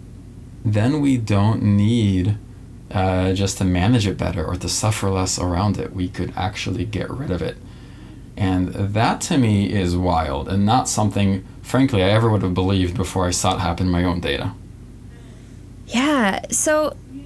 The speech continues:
Speaker 2: just for the folks out there listening who are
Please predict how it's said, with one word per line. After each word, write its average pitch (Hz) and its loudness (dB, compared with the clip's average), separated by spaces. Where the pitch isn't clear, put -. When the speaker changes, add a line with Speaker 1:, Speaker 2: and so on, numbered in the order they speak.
Speaker 2:
just 349 -2
for 453 -2
the 427 -6
folks - -2
out 208 2
there 208 4
listening 185 0
who 196 0
are 180 2